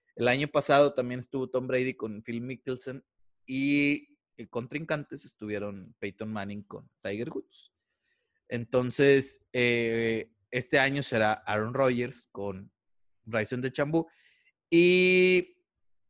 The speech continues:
le preguntaron, "¿Cómo ha estado el off-season? ¿Cómo te sientes?". Y él, "Pues muy tranquilo". O sea, la verdad es, es un off-season que todo mundo sueña con,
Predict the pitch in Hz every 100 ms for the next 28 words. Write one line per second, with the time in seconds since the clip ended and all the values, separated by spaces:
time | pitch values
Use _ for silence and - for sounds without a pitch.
0 | _ 139 127 127 123 123 165 220 - _
1 | _ _ 120 123 139 - 127 135 131 127
2 | - 160 - 208 190 - _ _ - 110
3 | 117 131 - 139 151 - 160 120 104 101
4 | 98 _ _ _ _ _ - 185 208 202
5 | 240 160 170 247 208 - _ - 139 135
6 | 127 123 127 135 - - 135 147 151 151
7 | 139 135 - 135 160 151 120 120 120 127
8 | 131 131 131 123 - 139 127 127 127 113
9 | 101